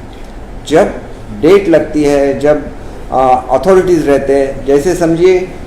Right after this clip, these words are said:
विधानसभा है, तो विधानसभा के जो चेयरमैन रहेंगे वो जब तक डिसीजन नहीं दे, ले देंगे, उस डिसीजन के खिलाफ आप जा सकते हैं,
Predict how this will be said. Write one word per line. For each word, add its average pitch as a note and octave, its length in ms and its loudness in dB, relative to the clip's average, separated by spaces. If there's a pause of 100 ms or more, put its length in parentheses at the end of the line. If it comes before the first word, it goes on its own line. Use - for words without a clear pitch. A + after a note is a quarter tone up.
विधानसभा D#3 600 2
है, G#2 160 -2 (380)
तो C#3 60 -6
विधानसभा E3+ 680 4
के F#3 240 2
जो F#3 440 0 (320)
चेयरमैन F3+ 380 2
रहेंगे A2+ 380 0 (580)
वो F3+ 120 6
जब F#3+ 280 2
तक G3 140 2
डिसीजन F3 400 0
नहीं F#3 220 2
दे, F3 120 2
ले C3+ 200 0
देंगे, A2+ 360 -2
उस D3 320 -4
डिसीजन G3 380 0
के G#3+ 140 0
खिलाफ G3 440 2
आप F#3+ 180 4
जा D3+ 140 6
सकते G#2+ 360 -6
हैं, - 120 -10